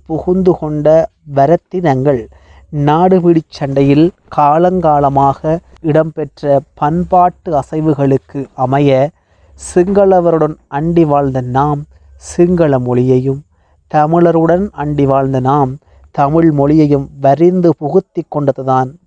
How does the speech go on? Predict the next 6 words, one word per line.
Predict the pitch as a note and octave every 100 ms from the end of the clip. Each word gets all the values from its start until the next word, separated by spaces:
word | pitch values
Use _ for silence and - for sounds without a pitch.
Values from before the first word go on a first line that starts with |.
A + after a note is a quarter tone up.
| C3+
வரலாறு. | C3+ C#3 C3 A#2+ A#2 A#2+ G#2+ - - - - -
ஆனால் | C3+ D3 D3+ C3+ C#3+ - _ _
இது | - D3+ D3 C#3+
பல | - C#3+ D3
நூறு | C#3+ D3 E3+ G3 G3+
ஆண்டுகளாக | D#3 D3+ E3 D3+ C#3+ C#3 C#3+ - D#3+